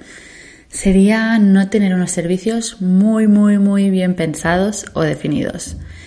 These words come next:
Y lo que ha hecho que pasemos horas y horas <laughs> y horas y horas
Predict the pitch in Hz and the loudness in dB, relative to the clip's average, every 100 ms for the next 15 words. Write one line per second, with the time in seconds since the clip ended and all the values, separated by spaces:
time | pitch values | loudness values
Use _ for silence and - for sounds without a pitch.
0 | - - 185 170 165 165 170 175 196 185 | -20 -8 -4 -2 -4 -4 -4 -4 -4 -6
1 | 170 165 165 160 - - - 170 165 160 | -8 -6 -6 -6 -10 -10 -4 -2 -2 -6
2 | 156 - 165 156 185 - 190 - 240 214 | -8 -6 -4 0 2 4 4 6 8 8
3 | 175 180 170 180 - 160 185 208 - | 6 2 0 -4 -6 -2 -2 -2 -6